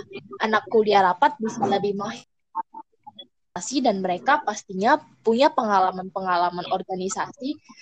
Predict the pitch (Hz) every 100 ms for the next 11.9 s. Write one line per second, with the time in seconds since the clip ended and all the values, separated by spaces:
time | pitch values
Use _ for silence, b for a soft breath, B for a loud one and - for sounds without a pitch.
0 | b 220 220 220 214 226 285 226 226 196
1 | 196 196 190 - 277 269 226 - 202 185
2 | 202 202 202 226 226 226 214 208 202 -
3 | 208 269 - - 220 202 - 226 214 208
4 | 202 202 202 208 269 220 190 196 - B
5 | B - 214 220 220 269 320 226 220 226
6 | 208 190 185 190 196 - 220 226 226 208
7 | 202 233 311 320 285 214 269 - 220 208
8 | 190 185 - 240 233 208 190 185 185 190
9 | 185 185 196 202 226 226 233 240 233 202
10 | 190 175 208 220 240 - 247 233 202 196
11 | 202 185 185 185 202 208 185 180 190